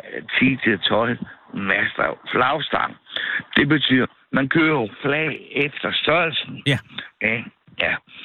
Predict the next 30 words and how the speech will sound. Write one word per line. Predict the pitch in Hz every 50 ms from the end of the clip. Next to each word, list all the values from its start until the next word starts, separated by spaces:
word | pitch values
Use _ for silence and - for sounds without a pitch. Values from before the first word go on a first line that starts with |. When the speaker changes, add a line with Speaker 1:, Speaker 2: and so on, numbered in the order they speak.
| - - - - _ -
Speaker 1:
Og | 107 113
det | 113 120 123 110
er | 104 98 98 104 - -
simpelthen | - 170 127 104 127 113 98 95
så | 92 90 104
dybt | 123 120 107 - -
skuffet | - 113 113 123 117 120 101 87
over, | 90 92 98 104 107 104 - -
over, | - 104 95 71 90 95 80 - - - - - -
over, | - - - 67 62 60 - -
over, | 82 82 78 67 60 57 57 55 53 55 - - -
over | - - - - - -
det | - 107 113 120
der. | 123
Speaker 2:
Ja, | 110 107 - - - - -
Speaker 1:
Nå. | - 131 143
Speaker 2:
det, | 151 156 - - - - -
ja. | 147 151 151 - - - - -
Speaker 1:
Og, | - - - - -
og, | - 120 135 143 - - 147
og | 135 113
pligtskyldige, | - 156 196 202 180 - - 170 170 156 143 127 117 110 -
for | 131
det | 117 120 123 123 123 123 123 127
må | 131 151
ikke | 160 -
flage | - 135 131 131 123
mere. | 113 113 123 147 160 160 147 - _ -
Speaker 2:
Nej. | - 123 -
Speaker 1:
Og, | - 110 107